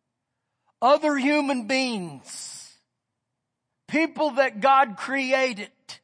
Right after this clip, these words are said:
And so again, you begin to get the, the, the insight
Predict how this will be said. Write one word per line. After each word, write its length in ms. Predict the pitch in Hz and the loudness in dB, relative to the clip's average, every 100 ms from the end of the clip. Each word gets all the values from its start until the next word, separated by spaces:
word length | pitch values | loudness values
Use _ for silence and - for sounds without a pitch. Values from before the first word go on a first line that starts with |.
| _ _ _ _ | _ _ _ _
And 160 | 202 | -4
so 240 | 208 277 269 | 0 0 0
again, 400 | 220 285 311 277 | -2 -2 -2 -2
you 140 | 269 | -4
begin 460 | 269 240 240 311 285 | -4 -6 -4 -2 -4
to 60 | |
get 300 | 208 294 294 - | -4 -6 -6 -8
the, 340 | 254 240 233 | -8 -8 -12
the, 300 | 208 240 233 | -10 -8 -8
the 240 | 220 233 247 | -6 -4 -2
insight 560 | 311 208 226 220 220 | -2 -2 2 4 2